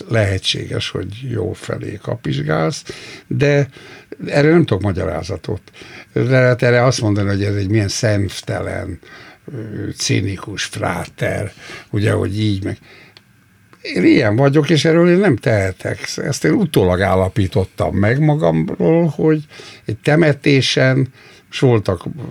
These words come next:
ugye, temetésre akkor megyek, hogyha, ö, nagyon közeli, szóval jó barátom, vagy akkor, hogyha tudom, hogy a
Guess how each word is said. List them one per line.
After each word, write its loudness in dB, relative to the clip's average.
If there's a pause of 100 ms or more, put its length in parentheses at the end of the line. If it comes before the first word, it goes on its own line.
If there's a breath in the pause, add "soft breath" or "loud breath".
(800)
ugye, -4 (160)
temetésre 2
akkor 0
megyek, -2
hogyha, -8 (840 loud breath)
ö, -12 (280)
nagyon 4
közeli, 2
szóval -8
jó 2
barátom, 2 (640 loud breath)
vagy -2
akkor, 2
hogyha -2 (220)
tudom, 2
hogy 2
a 2